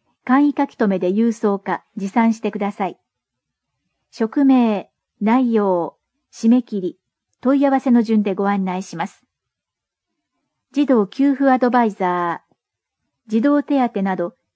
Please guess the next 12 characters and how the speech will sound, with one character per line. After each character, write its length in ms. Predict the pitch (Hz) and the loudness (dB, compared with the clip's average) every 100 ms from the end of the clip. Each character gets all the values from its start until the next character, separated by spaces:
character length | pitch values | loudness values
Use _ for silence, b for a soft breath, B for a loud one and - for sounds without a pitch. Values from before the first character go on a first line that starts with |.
| _ | _
給 220 | 262 277 | 0 0
付 160 | 269 | 2
に 120 | 277 269 | 2 2
か 140 | 269 | 0
か 140 | 269 | 0
る 140 | 220 175 | 0 -2
受 200 | 180 208 | -4 -6
付、 380 | - - 180 - _ _ _ _ _ _ | -8 -10 -10 -12 _ _ _ _ _ _
審 320 | - - 285 220 | -14 0 2 2
査、 320 | - 180 - _ _ _ | 0 -6 -8 _ _ _
認 220 | 208 254 | 2 2
定、 540 | 254 226 208 190 175 | 2 -2 0 0 -4